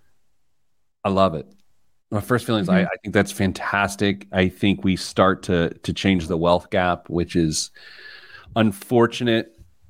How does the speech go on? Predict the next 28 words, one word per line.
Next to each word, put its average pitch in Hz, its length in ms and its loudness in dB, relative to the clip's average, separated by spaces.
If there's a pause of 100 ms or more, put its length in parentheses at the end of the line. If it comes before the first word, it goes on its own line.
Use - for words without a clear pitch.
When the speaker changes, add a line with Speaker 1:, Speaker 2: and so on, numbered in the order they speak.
(140)
Speaker 1:
and 92 420 0
comes 101 340 0
from 98 300 0
years 104 360 0
of 98 100 -4
systemic 98 440 -2
<laughs> 104 120 2
racism. 92 560 -2 (600)
Um, 90 380 -2
the 98 80 -6
part 117 200 0
I 107 40 2
don't 101 220 -2
like 98 200 -2
about 85 260 0
it 85 220 -2
is 85 500 0
that 80 680 0 (1080)
I, 104 200 2
I 120 140 0
get 139 180 0
concerned 110 800 -2
with 98 360 2
low 98 200 0
down 98 220 0
payment 95 300 -4
programs 90 800 0 (100)
that 87 640 -2